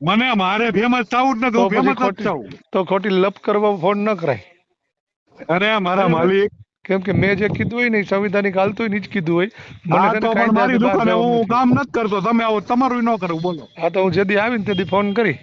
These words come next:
Speaker 2: અને અત્યારે તો હું આ ચડાવી
Speaker 1: પર્વત
Speaker 2: રાખેલું.
Speaker 1: પાટિયા, મેજિક
Speaker 2: હા.
Speaker 1: હેર સલૂન મારું દુકાનનું નામ છે.
Speaker 2: હા, તો મારી
Speaker 1: આવજો,
Speaker 2: પેલા
Speaker 1: કોક દી કાંટો મારજો એમ.
Speaker 2: વાંધો નહીં. હા? ઈ પેલા
Speaker 1: બરોબર.
Speaker 2: ફેમસ ય થઈ જાવ. હાલ,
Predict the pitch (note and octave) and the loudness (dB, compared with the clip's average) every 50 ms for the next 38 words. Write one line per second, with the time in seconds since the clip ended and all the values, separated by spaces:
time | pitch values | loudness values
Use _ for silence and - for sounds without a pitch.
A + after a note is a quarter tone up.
0 | - _ _ _ _ - _ _ _ - E3 F3 F3+ F#3 G#3 G#3 G3 F#3+ G3+ G3+ | -14 _ _ _ _ -20 _ _ _ -4 -2 -2 0 0 0 0 0 2 2 2
1 | G3 G3 F3 G#3 G#3+ G#3+ G3+ F#3+ F#3 G#3+ A3+ A3+ A3 G#3 F3+ G#3 A#3 B3+ A3 A#3 | 2 2 0 0 0 2 2 2 2 2 2 2 0 0 -2 -4 -4 -4 -2 -2
2 | A#3 A3 G#3+ G3+ F#3+ F#3 F#3+ G#3+ G#3 F#3 G#3 F#3+ F#3 G#3 A3 F#3+ - G3+ G#3 G#3 | -2 -2 -2 -2 -2 -2 -2 -2 -2 -2 -2 0 0 -2 -2 -2 -2 -2 0 0
3 | G#3 G3+ G3 G3+ G3+ G3+ G#3 G3 F3 F3+ G#3 G#3 A3 G#3 G3+ G3+ G3 G3+ G#3 A#3+ | 0 2 0 0 0 0 0 -2 0 0 0 0 0 0 0 0 2 2 2 2
4 | C4+ C4 A3 E3 C#3+ D3+ D3+ D#3 - - _ _ D3 D3+ E3 F3 F3 G#3+ C4 D4+ | 2 0 0 0 -2 -2 -2 -4 -6 -10 _ _ -4 -4 -2 0 0 2 2 2
5 | D4+ A#3 A#3+ A3 G3 G3 G#3 G#3 F#3 F#3 F#3+ F3+ G3+ A3+ A#3 A3+ A3+ A3 A#3 B3 | 2 2 0 0 0 0 0 -2 -4 -6 -4 -4 -4 -4 -2 -2 0 0 0 0
6 | A3+ F#3+ F#3 F3 D#3+ D3+ C3 A#2 - _ _ - E3 D#3 E3 D#3+ C#3+ C3 B2 A#2 | 0 -2 -2 -2 -2 -2 -4 -10 -14 _ _ -8 -4 -2 -2 0 -2 -2 -6 -6
7 | A#2 G#2 - - - - _ _ _ _ _ _ _ _ - - - - E4+ - | -6 -10 -10 -14 -18 -20 _ _ _ _ _ _ _ _ -14 -12 -10 -10 -10 -14
8 | - _ _ - - - - - - E3+ F3+ D#3 F3+ E3+ F3 G3 A3+ B3 B3+ B3 | -18 _ _ -6 -4 -4 -4 -4 -4 -2 -2 0 0 0 0 0 0 0 0 0
9 | B3 - F3+ F3+ E3 - D#3 C#3 A#2+ C3+ B2+ B2 B2 A2+ A2 A#2+ C#3+ D#3 | 0 -2 -4 -6 -8 -8 -10 -10 -10 -10 -10 -10 -10 -10 -6 -4 -4 -2